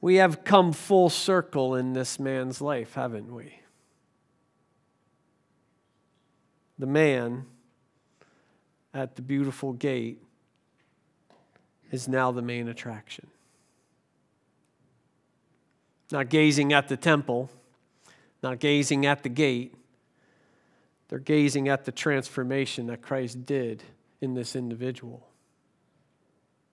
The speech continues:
The people are looking at the work that was done in him with wonder and amazement. I mean, f-, for us, that's ongoing, isn't it?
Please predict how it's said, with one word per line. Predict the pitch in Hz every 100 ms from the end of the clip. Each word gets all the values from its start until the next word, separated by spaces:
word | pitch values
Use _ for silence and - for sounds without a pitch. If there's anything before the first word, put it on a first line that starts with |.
| _ _ _ _ _ _ _ _ _ _ _
The | 131
people | - 180 165 147 123 139 - _ _ _ _ _ _
are | 143
looking | 135 147 151 139
at | 139 139 - -
the |
work | 131 156 156 156
that | 135
was | 131 127
done | 127 160 131 117 120 123 _ _ _ _ _ _ _ _ _ _ _
in | 170 165
him | 147 170 147 123 123 123 - - _ _ _ _ _ _ -
with | 139 139
wonder | 139 156 143 131
and | 127
amazement. | 127 143 147 131 127 113 - _ _ _ _ _
I | _ _ _ -
mean, | 175 175 - _ _ _ -
f-, | 214 -
for | 190 185
us, | 190 165
that's | - 156
ongoing, | 165 165 165 143 123 127
isn't | 147 139 113
it? | 110